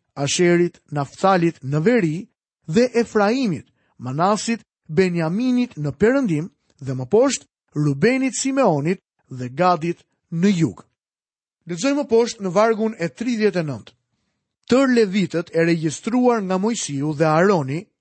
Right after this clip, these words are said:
në bazë të familjeve të tyre, simbas urdhrit të Zotit, të gjithë meshkujt që nga mosha një muajsh e lart ishin njëzet mijë. Lexojmë më poshtë vargjet dyzet dhe dyzet e një. Ktu do të shohim dhe regjistrimin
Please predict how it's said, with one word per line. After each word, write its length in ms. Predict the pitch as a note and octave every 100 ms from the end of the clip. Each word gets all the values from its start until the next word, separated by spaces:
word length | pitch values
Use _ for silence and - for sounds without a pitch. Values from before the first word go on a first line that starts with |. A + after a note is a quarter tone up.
| _
në 120 | A#2+
bazë 300 | A#2+ E3+ -
të 60 | E3
familjeve 600 | D3+ C#3+ F#3+ G#3+ G#3 F#3+ F3+
të 100 | E3
tyre, 320 | B3+ A#3+ D3
simbas 480 | A#2 D#3 D#3 F3 - -
urdhrit 600 | G3 B3 B3+ G#3+ A3+ - _
të 120 | C4 A#3+
Zotit, 360 | E3 A#2 E3+ - _ _ _ _ -
të 80 | G#2+
gjithë 280 | E3+ G#3+ F#3+
meshkujt 480 | A3+ C4 - F3 - _ _ -
që 160 | B3
nga 140 | B3 G3+
mosha 400 | F#3+ C4+ G#3+ A#3
një 200 | A3+ C4+
muajsh 380 | C4+ B3 G#3+ F3+
e 80 | B3
lart 320 | G3 D#3 F#3+ _ _ _
ishin 500 | - G#3+ G#3+ A3 G#3 G3+ _
njëzet 580 | D3 E3+ B3 F3+ G3 G3
mijë. 240 | D#3+ A#2 F2+ _ _ _ _ _ _ _ _ _ _ _ _ _ -
Lexojmë 320 | D#3+ B3 C#4
më 40 | G#3+
poshtë 240 | A#3+ G3+
vargjet 340 | A3 A3 F#3 D3+
dyzet 460 | B3 F3+ F#3 F#3+ -
dhe 180 | D3 D3+
dyzet 420 | C3 G3+ F3 D#3
e 80 | C#3
një. 140 | A2 G2+
Ktu 160 | B3+
do 120 | B3+
të 40 | A#3
shohim 240 | B3 A#3+
dhe 140 | G#3 G3+
regjistrimin 800 | G3 E3 D3 - A#3 A3+ A3+